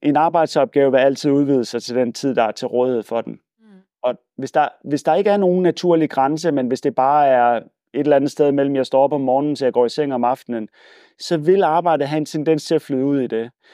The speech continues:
Speaker 1: Men fordi vi laver en hård grænse på, at når vi går hjem fra arbejde, så skal vi holde fri, så tvinger det os også til sådan at være lidt mere fokuseret på at få afsluttet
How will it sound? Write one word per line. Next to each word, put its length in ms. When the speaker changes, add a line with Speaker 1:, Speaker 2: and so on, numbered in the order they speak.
Speaker 1:
Men 100
fordi 240
vi 120
laver 280
en 80
hård 200
grænse 380
på, 400
at 380
når 120
vi 400
går 160
hjem 200
fra 80
arbejde, 380
så 120
skal 320
vi 60
holde 140
fri, 200
så 180
tvinger 440
det 140
os 160
også 240
til 160
sådan 120
at 60
være 120
lidt 160
mere 120
fokuseret 480
på 120
at 80
få 80
afsluttet 640